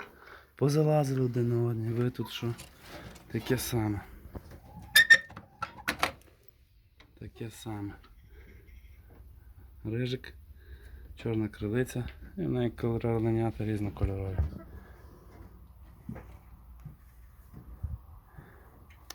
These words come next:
Іди сюди. Цього сірого діти завжди беруть до хати гратися.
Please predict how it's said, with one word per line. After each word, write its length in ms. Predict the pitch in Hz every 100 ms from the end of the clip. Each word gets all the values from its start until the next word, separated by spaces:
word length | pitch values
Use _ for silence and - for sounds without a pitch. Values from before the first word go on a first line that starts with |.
| - - -
Іди 80 | 120
сюди. 300 | 117 113 104 - -
Цього 260 | 123 110
сірого 300 | 113 123 117
діти 240 | 110 117 110
завжди 240 | 110 110
беруть 260 | 107 107 98
до 100 | 98
хати 260 | 117 113
гратися. 360 | 110 113 113 -